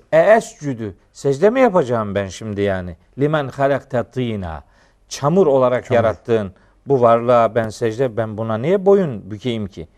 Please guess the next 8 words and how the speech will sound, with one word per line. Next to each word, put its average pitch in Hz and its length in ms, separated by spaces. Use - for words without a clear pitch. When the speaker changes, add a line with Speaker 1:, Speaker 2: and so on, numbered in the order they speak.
Speaker 1:
Fakat 202 380
bu 156 200
kadarla 202 600
kalmıyor. 156 500
Bu 190 220
ifadeyle 170 920
işi 143 300
bitirmiyor. 123 560